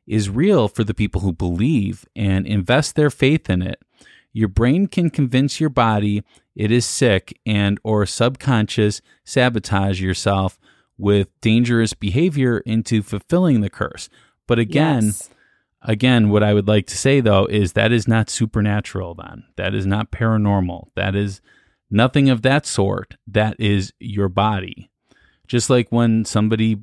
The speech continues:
Speaker 1: believes it's their time to go, they can go. It's,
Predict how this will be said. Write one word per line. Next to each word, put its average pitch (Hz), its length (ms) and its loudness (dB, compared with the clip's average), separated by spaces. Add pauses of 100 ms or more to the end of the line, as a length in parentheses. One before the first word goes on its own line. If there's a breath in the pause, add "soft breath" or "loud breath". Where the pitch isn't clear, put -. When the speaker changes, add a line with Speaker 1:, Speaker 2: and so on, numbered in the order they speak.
(160)
Speaker 1:
believes 107 360 0
it's 101 180 -4
their 107 140 2
time 107 280 0
to 104 60 -2
go, 101 500 0 (640)
they 101 180 -2
can 98 220 -2
go. 98 540 0 (720)
It's, - 340 -8